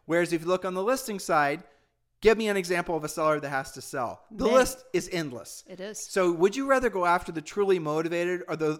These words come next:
Speaker 1: those that are just occasionally motivated? You can spend all of you have, or hopefully you can avoid this and never do this again if you've committed this crime, <laughs> your, this professional error.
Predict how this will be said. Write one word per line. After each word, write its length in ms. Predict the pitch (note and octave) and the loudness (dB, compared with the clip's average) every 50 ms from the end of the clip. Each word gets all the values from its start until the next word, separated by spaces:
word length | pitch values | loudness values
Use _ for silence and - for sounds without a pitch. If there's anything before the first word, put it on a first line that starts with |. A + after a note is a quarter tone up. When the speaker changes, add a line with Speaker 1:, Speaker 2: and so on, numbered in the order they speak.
| D3+ - | -2 -2
Speaker 1:
those 200 | F#3 F3+ E3+ C3+ | 0 0 0 0
that 80 | F3 D#3+ | -2 -4
are 80 | D#3 | -4
just 200 | D#3 D#3 D3+ - | -4 -6 -8 -10
occasionally 480 | C#3 - - E3 D#3+ D#3+ D#3 D#3 D3 C#3 | -8 -6 -4 -4 -4 -4 -6 -6 -8 -6
motivated? 560 | C#3 C#3 C#3 C#3 C3+ B2+ C3 A#2+ G#2+ G2 G2+ _ _ - - _ - | -4 -2 -2 -2 -4 -4 -6 -6 -8 -8 -12 _ _ -20 -20 _ -10
You 200 | D#3 F#3 A#3+ C4+ | -4 -2 -2 -2
can 180 | C4 D4+ C4+ A#3+ | -2 -2 -6 -6
spend 420 | - - - G#3 F#3+ F3 E3 D#3+ D3+ - | -8 -6 -2 0 0 0 0 -2 -4 2
all 300 | F#3 G3+ A3+ A#3+ A#3+ A#3+ | 6 6 8 8 8 6
of 100 | A3 F#3+ | 4 2
you 160 | G#3+ G#3+ G3+ G3 | 0 -4 -4 -2
have, 460 | - F#3+ F3+ F3 E3+ E3+ E3+ E3 - - | 0 2 4 4 4 4 2 0 -6 -6
or 260 | - C#3+ C#3 D3 D3+ C#3+ | -2 0 2 2 2 2
hopefully 540 | C#3 E3+ F3+ F3+ F3+ F3+ F3+ F3 E3 D#3+ D#3+ D#3+ | 0 -2 -4 -4 -6 -6 -4 -4 -4 -4 -4 -6
you 100 | C#3+ D#3+ | -8 -6
can 120 | - E3+ | -6 -6
avoid 320 | D3+ C3+ C#3+ D3 D#3 D#3 D3+ | -6 -6 -6 -6 -6 -4 -4
this 260 | D#3 D3+ - - - _ _ _ _ _ _ - | -6 -8 -10 -12 -18 _ _ _ _ _ _ -6
and 200 | D#3+ C#3+ C#3 C3+ | -6 -6 -2 2
never 220 | D3 D#3 E3 E3 D3+ | 2 2 2 2 0
do 80 | D#3 | -2
this 180 | D#3 D#3 D3+ - | -2 -4 -4 -6
again 220 | D3 D3 D3 D3 | -4 -4 -4 -4
if 160 | C#3+ C#3+ - | -4 -6 -8
you've 160 | C#3 C3+ - - | -10 -12 -12 -12
committed 320 | - D3+ D3+ D3 D3 D3 | -10 -6 -4 -4 -4 -4
this 140 | D3 C#3 - | -6 -10 -14
crime, 440 | - - D3+ C#3 C#3+ C#3+ D3 D3 D3 - - | -14 -10 -6 -4 -4 -4 -6 -8 -10 -10 -8
<laughs> 60 | - | -8
your, 240 | F3+ D3+ D3 C#3+ - - - | -6 -4 -6 -6 -8 -10 -18
this 200 | - D3+ E3 - | -12 -8 -8 -8
professional 640 | - - D#3+ D3+ - E3 D#3+ D#3 - - D3+ C#3+ C#3 | -6 -4 -4 -2 2 2 0 0 0 -4 -4 -4 -2
error. 380 | C#3+ C#3+ D3 D3 D3 D3+ D3+ | 0 0 2 2 2 2 0